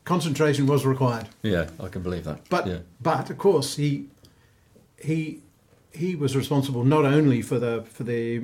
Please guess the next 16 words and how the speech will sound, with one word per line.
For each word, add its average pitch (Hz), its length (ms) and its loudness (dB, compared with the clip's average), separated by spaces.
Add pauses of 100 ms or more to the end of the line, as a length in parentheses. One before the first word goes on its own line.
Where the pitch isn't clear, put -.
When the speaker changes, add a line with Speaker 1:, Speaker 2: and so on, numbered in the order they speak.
(600)
Speaker 1:
huge 147 260 2
improvements 131 520 0
to 127 60 -10
the, 127 160 -6
to 131 180 -14
Fords, 147 340 2
but 123 140 -6
he, 131 180 -6 (540)
but 131 100 -2
also 139 300 2
to 127 320 -2 (760)
making 143 320 2
everybody 135 360 2
else 160 180 2
do 123 140 0
it. 147 140 -6